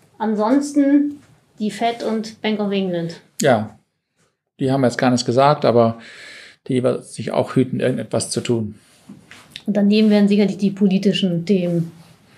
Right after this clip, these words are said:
Speaker 1: Brexit, die Wahl in, in U K, Italien, E U und Twittern aus U S A von Interesse sein.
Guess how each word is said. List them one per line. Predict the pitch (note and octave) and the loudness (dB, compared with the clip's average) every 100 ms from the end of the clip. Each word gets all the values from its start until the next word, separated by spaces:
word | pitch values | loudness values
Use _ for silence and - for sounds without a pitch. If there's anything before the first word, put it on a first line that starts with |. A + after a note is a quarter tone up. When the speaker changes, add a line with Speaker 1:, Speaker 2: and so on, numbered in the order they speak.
| - - - - | -20 -20 -20 0
Speaker 1:
Brexit, | G#3+ G#3 - G#3 G#3 - - | 0 0 0 0 0 -10 -4
die | F#3+ | -2
Wahl | F#3+ F#3 F#3+ | 0 2 2
in, | F#3 F#3 F3 F3 | 2 -2 -2 -2
in | G3+ F3+ | -2 -2
U | F3+ | 0
K, | G#3+ G3+ G#3 G3+ - - - - - - - - - _ _ _ _ _ _ _ _ _ _ - | 2 4 2 0 -8 -20 -20 -20 -20 -20 -20 -20 -20 _ _ _ _ _ _ _ _ _ _ -4
Italien, | G#3 G3+ G3+ G3 F#3+ | 0 2 2 0 0
E | F#3+ G#3 | 0 2
U | G#3+ G#3+ G#3 - | 4 4 0 -10
und | C4+ F#3+ - - - _ _ _ _ _ | -2 -2 -2 -12 -18 _ _ _ _ _
Twittern | - G#3+ G3+ G3 F#3+ | -6 -4 0 0 0
aus | F3+ F3+ | -2 -4
U | F#3+ | -2
S | F#3+ F#3+ | -2 -2
A | F3+ E3+ | -6 -8
von | - F#3+ | -8 -6
Interesse | F#3 G3+ F#3+ | -4 -6 -6
sein. | G3 F#3 | -6 -6